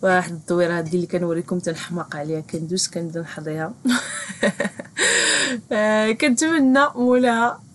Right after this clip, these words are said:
نتعرف عليه ولا مولاتها باش نمشي ندخل، ندخل نشوفها كي دايره من الداخل، كنموت على داك النوع ديال الديور. هاد الحي هذا كله هكا اغلبيه راه فيه تيسموه حي الجرادي،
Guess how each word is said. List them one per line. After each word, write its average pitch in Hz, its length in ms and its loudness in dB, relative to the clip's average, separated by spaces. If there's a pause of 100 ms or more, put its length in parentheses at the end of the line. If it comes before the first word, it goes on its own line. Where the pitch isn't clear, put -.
(760)
نتعرف 214 540 4
عليه 214 380 4
ولا 208 160 0
مولاتها 208 480 0
باش 190 220 -2
نمشي 202 200 0
ندخل، 208 400 0 (220)
ندخل 226 320 0
نشوفها 208 280 2
كي 202 180 -4
دايره 190 200 2
من 190 100 0
الداخل، 190 460 -2 (120)
كنموت 196 560 0
على 175 220 2
داك 175 180 -2
النوع 180 180 0
ديال 175 180 0
الديور. 208 300 -2 (440)
هاد 247 200 4
الحي 214 360 2
هذا 196 200 2
كله 196 520 0
هكا 180 300 -6 (520)
اغلبيه 180 540 2
راه 175 80 0
فيه 165 520 -2
تيسموه 180 500 -4
حي 175 160 -4
الجرادي، 170 600 -2